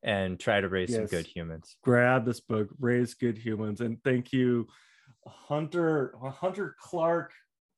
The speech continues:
Speaker 2: Fields.
Speaker 1: Yes.
Speaker 2: Thank you for writing this book. This is a bad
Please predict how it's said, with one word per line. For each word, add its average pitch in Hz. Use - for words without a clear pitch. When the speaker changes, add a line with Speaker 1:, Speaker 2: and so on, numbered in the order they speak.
Speaker 2:
Fields. 165
Speaker 1:
Yes. 92
Speaker 2:
Thank 165
you 139
for 127
writing 123
this 107
book. 110
This 117
is 113
a 110
bad 113